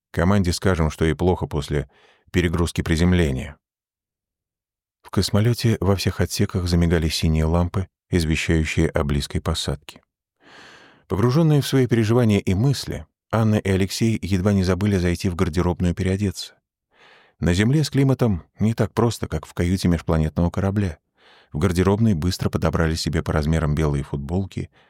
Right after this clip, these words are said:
чёрные спортивные костюмы, сшитые по образцу две тысячи двадцать второго года, и удобные кроссовки. Общепризнанная комфортная всесезонная одежда — вполне подходила для людей,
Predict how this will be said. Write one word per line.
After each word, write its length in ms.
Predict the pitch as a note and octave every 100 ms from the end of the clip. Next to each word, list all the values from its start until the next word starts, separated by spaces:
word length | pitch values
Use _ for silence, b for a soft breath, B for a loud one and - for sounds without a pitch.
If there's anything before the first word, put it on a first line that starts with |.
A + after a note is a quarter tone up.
| b
чёрные 360 | - A#2+ B2+ G2+
спортивные 460 | - F2 E2 D#2+ C#2+
костюмы, 460 | D#2 - A#2+ G#2+
сшитые 380 | - - F2+ D#2+
по 100 | F2
образцу 380 | E2+ E2+ - F2
две 180 | F2 E2+
тысячи 420 | F#2 - D2 F2
двадцать 380 | D#2+ D#2+ - D#2
второго 380 | - E2+ D#2+
года, 320 | E2 E2 D2 C#2+ b b b b b b b
и 80 | A2
удобные 380 | C3+ D3+ C#3+ C3+
кроссовки. 640 | C#3+ C#3+ D#2+ C#2+ - - _ _ _ _ _ _ _ _ _
Общепризнанная 800 | F#2 - E2 G2 G2+ F#2 E2+ D#2+
комфортная 640 | D2+ E2+ - F#2+ F2+ E2+ D2+
всесезонная 640 | - - D2+ E2+ D#2+ D2+
одежда — 480 | D2+ G2+ F2+ E2+ - b b b b
вполне 540 | _ - G2 F#2+ G2 A#2
подходила 560 | A2 - G2 G2+ F#2+
для 200 | E2 E2
людей, 460 | E2+ D#2 D2 G2 G2+